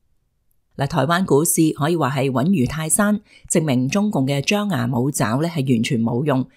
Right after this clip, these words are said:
亦都冇嚇到呢一個台灣人。咁首先啊，中共軍隊自己嘅實力呢，係已經受咗好大嘅打擊㗎喇。咁好多指揮官都落馬。另外呢，台灣嘅國軍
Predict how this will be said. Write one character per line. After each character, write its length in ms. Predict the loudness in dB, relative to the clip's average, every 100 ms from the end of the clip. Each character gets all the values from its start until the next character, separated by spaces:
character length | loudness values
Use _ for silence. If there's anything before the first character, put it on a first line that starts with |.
| -6
亦 100 | -2
都 100 | 0
冇 240 | -2 -2
嚇 160 | -6 -6
到 180 | -2 -2
呢 80 | -2
一 120 | -4
個 160 | -4 -6
台 180 | -4 -6
灣 280 | -4 -4 -2
人。 200 | -2 -2 _ _ _ _ _ _ _ _
咁 120 | -2
首 140 | 0 0
先 220 | 0 -2
啊， 120 | -4 -6 _
中 180 | -4 -2
共 160 | -2 -2
軍 220 | 0 0
隊 160 | 0 0
自 160 | -2
己 40 | 0
嘅 320 | 0 0 0
實 200 | 0 -2 -2
力 120 | -4
呢， 140 | -2 -4 -4
係 80 | -4
已 100 | -2
經 60 |
受 200 | 0 2
咗 160 | 2 -2
好 200 | -2 -2
大 140 | -2 -2
嘅 100 | -2
打 220 | -4 -4
擊 160 | -4 -2
㗎 100 | -2
喇。 140 | -4 -8 _ _ _
咁 100 | -6
好 80 | -2
多 240 | 0 0 0
指 160 | -2
揮 320 | -2 -2 -4
官 300 | 0 2 2
都 160 | 0 0
落 160 | 0 0
馬。 320 | -2 -4 -6 _ _ -8
另 240 | -4 -4 -4
外 160 | -4
呢， 80 | -4 -4 _ _
台 160 | -2 0
灣 300 | 0 0 0
嘅 200 | -2 -2
國 200 | -4 -4 -4
軍 260 | 0 2